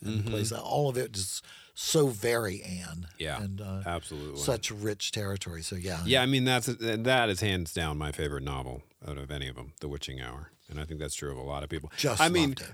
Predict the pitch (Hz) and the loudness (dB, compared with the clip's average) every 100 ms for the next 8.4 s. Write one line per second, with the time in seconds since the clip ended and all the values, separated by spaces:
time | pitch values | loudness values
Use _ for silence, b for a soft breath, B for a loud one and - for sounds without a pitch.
0 | - 151 160 185 170 147 131 - 110 101 | 4 6 8 6 4 6 6 4 0 -2
1 | 95 104 101 87 98 104 104 82 107 90 | 0 2 2 2 2 4 2 0 2 2
2 | 80 78 82 80 76 80 73 78 - 76 | 0 -2 -2 -2 -2 -6 -4 -4 -4 -8
3 | - 82 71 73 73 - 101 101 82 80 | -10 -8 -6 -6 -10 -4 -2 0 -2 2
4 | 107 95 95 80 - 120 147 101 76 - | 0 2 -2 -6 2 6 8 6 0 -6
5 | 76 120 - - _ _ - 101 82 76 | -6 -6 -8 -12 _ _ -6 -2 0 -2
6 | 78 78 80 71 71 73 - - - 254 | -4 -2 -4 -4 -6 -4 0 0 2 2
7 | 269 240 - 165 185 208 - 214 208 202 | 2 0 0 2 2 0 0 0 2 -2
8 | 196 190 190 185 | 2 2 2 0